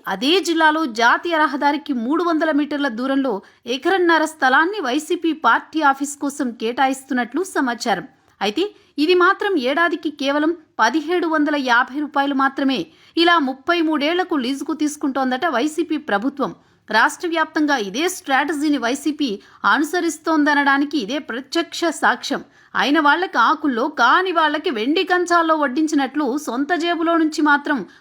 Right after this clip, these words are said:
వందల రూపాయల్లో అద్దె కడుతూ, అదే ప్రభుత్వ ఆఫీసు కోసం మాత్రం సొంత మనుషుల భవనాలకు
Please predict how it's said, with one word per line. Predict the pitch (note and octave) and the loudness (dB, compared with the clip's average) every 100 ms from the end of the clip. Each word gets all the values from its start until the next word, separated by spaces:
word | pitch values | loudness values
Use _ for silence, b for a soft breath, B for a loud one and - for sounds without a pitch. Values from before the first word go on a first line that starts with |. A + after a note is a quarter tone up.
| - | -6
వందల | F3+ A3+ D4+ E4+ E4 | 0 2 4 4 2
రూపాయల్లో | D#4+ D#4+ D4 D4 C#4 | 0 2 2 2 0
అద్దె | A3+ B3 | 0 0
కడుతూ, | D4+ D#4 D4+ G4+ B B - | -2 -2 0 -2 B B -2
అదే | A3 F4+ G#4 | 2 2 2
ప్రభుత్వ | E4+ D4 E4 F#4+ E4+ | 2 2 2 2 4
ఆఫీసు | D#4 D#4 E4 D4+ | 4 2 -4 -6
కోసం | D#4 D4+ D4+ C#4 | -4 -4 -2 0
మాత్రం | B3+ C4+ F4 | 0 2 0
సొంత | D4 C4 C#4 D4+ | 0 0 -2 0
మనుషుల | E4+ D#4+ D4+ D4 | 2 2 0 -2
భవనాలకు | B3 - A3 C4 D4+ F4 F#4 A3 | -2 -4 -2 2 2 2 -2 -4